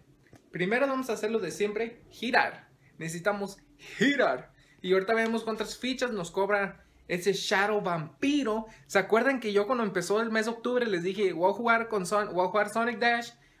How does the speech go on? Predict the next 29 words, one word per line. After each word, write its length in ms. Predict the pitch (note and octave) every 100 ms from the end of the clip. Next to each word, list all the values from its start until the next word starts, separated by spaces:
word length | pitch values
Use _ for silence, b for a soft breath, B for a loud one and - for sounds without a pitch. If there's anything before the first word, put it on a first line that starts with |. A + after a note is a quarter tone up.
| _
voy 140 | F3+
a 40 | F#3
jugar 280 | G#3 G#3+
con 120 | G#3 G#3+
el 100 | G3
personaje 560 | F3+ F3+ F#3 F#3 G3+
de 420 | F3+ F#3+ G#3+ A3+ B B -
Shadow", 560 | - A#3 A3+ A3+ A3+
porque 220 | G#3+ F3
ese 180 | F3+ G#3+
que 80 | G3
tiene 220 | F#3 F#3+
un 180 | G#3 G3
rollo 400 | F#3+ G3 G3+ G3+
tipo, 640 | A3 G#3+ - G#3+ G#3 F#3+ - _ _ _ _ _ _ _ _ _ _ _ _ - - - -
tipo 320 | A#3 A3+ B3+
como 220 | B3 A3 F#3
Halloween, 640 | E3 F#3+ A3 A3+ A3+ G#3+
tipo 280 | G#3 F3 A3
así 220 | G#3 G#3+
como 640 | G#3+ G#3+ F#3 E3 D#3+ D3+ - -
terrorífico? 880 | E3+ E3 D#3+ D#3 A3 B3+ A#3+ B3+ B3+ - _
Y 80 | E3+
pues 200 | E3+ E3+
mira, 380 | G#3+ G#3 G3+ _ _ _ _ _ _ _ -
¡ah! 540 | A3+ D4 D#4 D#4 C#4 - - - - - - _ - - - - - - - - - - - - - - - - - _ -
Quedan 400 | G#3+ A3+ B3 A3+
dos 320 | G#3+ C#4+ A3
días 580 | C#4 D4+ E4+ F#4 F4+ -